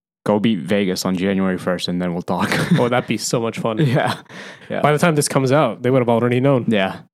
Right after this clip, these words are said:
Speaker 1: Yep.
Speaker 2: Saint Louis.
Speaker 1: Saint Louis is, um, you know what? I know their coach just got fired, but I'm gonna give them a thumbs up.
Speaker 2: Really?
Speaker 1: Yeah. I, I, I mean,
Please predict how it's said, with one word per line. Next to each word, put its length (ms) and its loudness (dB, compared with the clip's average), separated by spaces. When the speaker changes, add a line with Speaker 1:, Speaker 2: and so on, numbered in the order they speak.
Speaker 1:
Yep. 180 -2
Speaker 2:
Saint 200 4
Louis. 400 0
Speaker 1:
Saint 380 0
Louis 680 2
is, 480 2
um, 520 2
you 80 2
know 60 4
what? 200 2
I 100 2
know 200 2
their 120 0
coach 300 -2
just 180 0
got 200 0
fired, 260 2
but 100 -2
I'm 140 0
gonna 180 -4
give 180 -6
them 160 -6
a 40 -10
thumbs 280 -6
up. 140 -8
Speaker 2:
Really? 400 2
Speaker 1:
Yeah. 260 -2
I, 300 0
I, 220 -12
I 40 -2
mean, 340 0